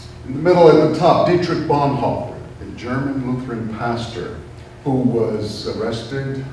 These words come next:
ultimately executed for participating in a plot to assassinate Adolf Hitler. Students today in graduate schools, uh,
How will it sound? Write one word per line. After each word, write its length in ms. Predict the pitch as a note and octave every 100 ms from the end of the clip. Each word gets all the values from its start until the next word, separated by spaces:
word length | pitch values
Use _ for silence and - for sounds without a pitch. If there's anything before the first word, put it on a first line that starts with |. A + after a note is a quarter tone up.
| B2
ultimately 640 | A#2 A#2 A#2+ A2+ A2 A2
executed 840 | A#2+ B2+ - B2+ - A2+ G2 G2 F#2+
for 60 | A2+ G#2
participating 680 | - C3 B2 - B2+ A#2 A2+
in 80 | A2
a 120 | -
plot 400 | - - C3 -
to 60 | -
assassinate 720 | - A#2 G#2+ G#2+ A2+ G#2 A2 G#2 -
Adolf 460 | A#2 G#2+ G#2 G#2
Hitler. 360 | - - - - - - - - - - -
Students 560 | - - D#3+ C#3 C3+ C3+
today 680 | B2+ B2 C3 B2 A#2 A2
in 340 | A2 G#2+ G2+ - - -
graduate 520 | - A#2 A#2 A2+ A2 A2
schools, 680 | G#2+ A#2+ A#2 A2+ A2 A2
uh, 180 | A2+ G#2